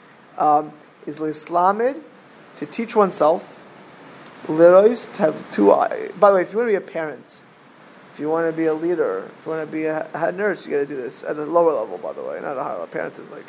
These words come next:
whoa, you know. Uh, but if you wanna, you have to be able to see what people's needs are, right? You need, you need to be able to be,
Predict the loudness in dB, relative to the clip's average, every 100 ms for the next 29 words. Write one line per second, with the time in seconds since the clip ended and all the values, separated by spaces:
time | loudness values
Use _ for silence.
0 | -18 -14 -12 -14 -20 -20 -20 -20 -10 -4
1 | -2 -2 -6 -18 -20 -4 -2 -2 -2 0
2 | 0 0 -2 -4 -4 -4 -2 0 0 -4
3 | -8 -8 -4 -2 -4 -6 -6 -6 -6 -4
4 | -2 -4 -8 -20 -20 -20 -20 -20 -20 -20
5 | -6 2 4 4 0 -2 -2 -4 -8 -6
6 | -4 -4 -4 2 4 4 0 -2 -6 -4